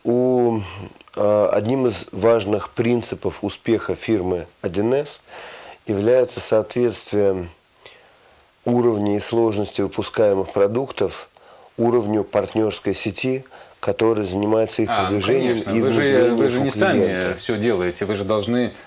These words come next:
Speaker 2: на всей территории страны, у вас есть партнёры, которые должны уметь точно так же это всё поставить, научить пользователя, да?
Speaker 1: Да, и в данном случае я говор-, я-то как раз являюсь руководителем партнёрской организации.
Speaker 2: Мгм.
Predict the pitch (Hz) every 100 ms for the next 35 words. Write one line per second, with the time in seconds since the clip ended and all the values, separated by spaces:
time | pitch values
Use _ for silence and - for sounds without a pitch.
0 | - 107 104 135 - 110 123 113 - 113
1 | 147 170 107 - 110 - 104 139 160 135
2 | 104 110 113 107 131 131 143 202 165 -
3 | 117 - 117 135 160 107 107 107 - 107
4 | - 120 - 104 107 104 104 107 120 -
5 | 120 - 98 104 104 95 98 - 98 95
6 | 120 139 - - - 110 92 80 117 131
7 | 135 - 123 - 107 110 117 117 113 95
8 | 98 98 113 - 117 104 110 104 110 107
9 | 113 110 101 98 107 104 110 117 101 110
10 | - 131 120 - 104 87 92 98 90 85
11 | 71 104 -